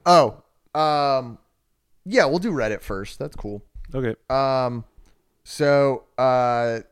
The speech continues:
Speaker 1: because, um, yeah, I, I wanted to talk about this. Um, why are so many lyric sites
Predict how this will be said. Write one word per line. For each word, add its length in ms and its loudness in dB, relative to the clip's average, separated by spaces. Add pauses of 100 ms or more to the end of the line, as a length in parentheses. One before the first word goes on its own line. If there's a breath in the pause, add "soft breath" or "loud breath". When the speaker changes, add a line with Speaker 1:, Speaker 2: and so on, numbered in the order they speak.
(360)
Speaker 1:
because, 420 0
um, 540 -6 (2250)
yeah, 220 -2
I, 40 -2
I 140 -4
wanted 240 -4
to 80 -8
talk 200 -6
about 180 -8
this. 240 -6 (520)
Um, 480 2 (400)
why 580 0
are 260 0
so 340 -4
many 260 -4
lyric 480 -6
sites 420 -10